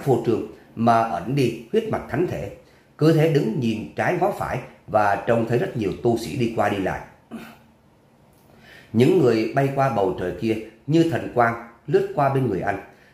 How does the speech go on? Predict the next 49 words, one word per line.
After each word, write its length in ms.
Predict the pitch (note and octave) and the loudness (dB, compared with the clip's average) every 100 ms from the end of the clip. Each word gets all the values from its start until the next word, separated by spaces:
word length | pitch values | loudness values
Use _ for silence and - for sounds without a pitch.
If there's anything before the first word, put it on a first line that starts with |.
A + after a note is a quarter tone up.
| _ G#2 | _ 0
Về 240 | B2 B2 | 2 4
cơ 100 | E3 | 4
bản 300 | A2+ G2+ E3+ - | 2 0 -4 -6
chẳng 220 | - A#2 C#3 | -4 -4 -2
ai 200 | C#3+ B2+ | -2 0
buồn 220 | G#2+ G2 | -2 -4
nhìn 220 | F#2+ F#2 - | -4 -4 -4
tới 100 | B2+ | -2
anh. 140 | A2+ - - _ _ _ _ | -2 -4 -16 _ _ _ _
Chỉ 140 | B2+ | 2
có 80 | - | 4
một 220 | F3+ B2 G#2+ | 4 2 0
mỹ 140 | G#2+ | -2
nữ 300 | A2+ G#2+ C3 - | -2 -2 -4 -2
có 100 | F3 | 0
đuôi 180 | E3+ D3+ A#2+ | 2 2 0
hồ 160 | G2+ F#2 | 0 2
ly 320 | G2+ A2+ - - _ | 2 0 -2 -12 _
khi 260 | - A#2 A2+ | -6 -4 0
bay 180 | G#2+ - | 0 2
qua 240 | G#2 - - - - | 0 0 -8 -20 -6
thì 240 | A#2 G#2 | -2 0
liếc 280 | A2 F#3 F#3 | 0 0 0
mắt 200 | G3+ A2+ | -4 -4
nhìn 160 | G2 | -6
anh 180 | E2 G#2+ | -4 -4
một 80 | - | -4
cái. 180 | - F#2 C#3+ - _ _ _ _ _ _ - | -4 -4 -4 -12 _ _ _ _ _ _ -8
Diệp 200 | G2 A#2+ | 0 2
Đào 200 | F3 B2 | 4 2
ho 120 | A2+ A2+ | 4 2
hắn, 220 | G#2 F#2 - - | 2 -4 -8 -14
anh 240 | - A2+ F#2+ | -4 -4 -2
vẫn 100 | F2+ | -6
đứng 180 | B2 E3 | -4 0
nguyên 180 | B2 - | 0 -2
tại 120 | D#2+ - | -6 -6
chỗ. 200 | G2 - - _ _ _ _ _ | -8 -10 -14 _ _ _ _ _
Nhờ 280 | A2+ A#2 A2+ | 0 4 4
có 80 | C3 | 2
tiên 180 | D3 C3 | 0 2
linh 160 | A#2+ F#2 | 2 0
nhãn 200 | F#2+ C#3 - _ A2+ | -6 -10 -12 _ 0
mà 220 | A#2 A#2 | 4 4
anh 200 | C3 C#3+ | 2 -2
đã 80 | E3+ | 0
nhìn 260 | C3 G#2 | 0 0
ra 140 | C3+ B2+ | -2 -2
một 160 | G2 | -2